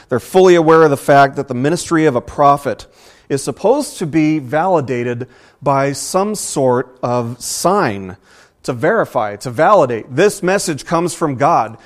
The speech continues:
So God would do something through that person. Uh, usually they would foretell, they would prophesy of some future event, and if it came to pass, they were a true, uh, true prophet.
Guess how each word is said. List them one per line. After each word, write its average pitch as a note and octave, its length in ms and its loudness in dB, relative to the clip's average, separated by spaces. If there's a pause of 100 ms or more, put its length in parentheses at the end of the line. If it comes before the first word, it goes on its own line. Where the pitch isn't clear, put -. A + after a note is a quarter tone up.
(160)
So G#2 340 -8 (340)
God A#2+ 240 -2
would C#3+ 160 -2
do G3 160 0
something G3 420 -2
through C4 240 0
that C#3+ 220 2
person. A2 540 -6 (340)
Uh, C3 220 6
usually F#3 380 2
they E3 140 4
would D#3 140 2
foretell, D3+ 680 0
they C3 100 -12
would G#2 200 -16
prophesy D#3 800 -8
of A2+ 220 -8
some C3 380 -4 (260)
future D3+ 560 -2
event, C3+ 380 -2
and A#2+ 120 -4
if - 120 -10
it - 60 -10
came C3+ 240 -6
to A#2+ 60 -6
pass, D3 380 -2
they B2+ 100 -4
were A2 180 -4
a A2 40 -10
true, E3+ 340 -2 (160)
uh, A2+ 240 -4
true G3+ 200 -6
prophet. - 500 -2